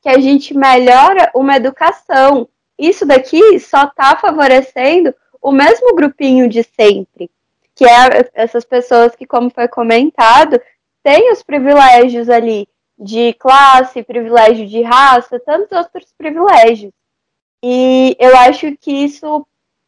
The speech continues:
tem sido cada vez mais evidenciado, esses privilégios em, e diferenças entre a rede privada e a pública. A gente viu que enquanto, por exemplo, aqui no Distrito Federal, a gente passou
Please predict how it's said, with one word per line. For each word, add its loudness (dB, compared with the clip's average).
tem -4
sido -6
cada 0
vez -2
mais 2
evidenciado, 0
esses -4
privilégios 0
em, -2
e -10
diferenças -4
entre -6
a 4
rede 0
privada -2
e 2
a 6
pública. -8
A 2
gente -2
viu -4
que -12
enquanto, -2
por -6
exemplo, 0
aqui -10
no -6
Distrito -10
Federal, 2
a 2
gente -6
passou -2